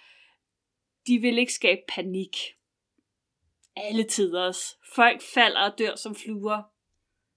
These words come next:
Men vi siger ikke noget om det. Det lægger de nok ikke mærke til. Der var andre også, som mener,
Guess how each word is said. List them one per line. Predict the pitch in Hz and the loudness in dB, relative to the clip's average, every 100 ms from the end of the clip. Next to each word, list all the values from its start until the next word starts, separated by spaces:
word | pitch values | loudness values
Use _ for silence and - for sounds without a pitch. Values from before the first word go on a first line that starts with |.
| _ | _
Men | - 202 | -6 -2
vi | 220 | -2
siger | 208 - 220 214 | -2 2 6 6
ikke | 185 180 | 6 2
noget | 185 180 180 | -4 -4 -4
om | 156 - | -6 -8
det. | 175 - _ _ _ - | -10 -10 _ _ _ -8
Det | 208 | -4
lægger | 214 208 | 0 0
de | 220 | -2
nok | 190 190 | -4 -4
ikke | 190 180 | -4 -6
mærke | 175 156 - | -12 -14 -16
til. | - - _ _ _ _ _ _ _ _ _ _ _ - | -16 -18 _ _ _ _ _ _ _ _ _ _ _ 4
Der | |
var | 247 254 262 - | 8 10 10 6
andre | 220 220 220 247 214 | 2 2 0 2 4
også, | 190 208 | 2 -2
som | 226 214 | -6 -4
mener, | 208 190 - 214 | -4 -4 -2 -4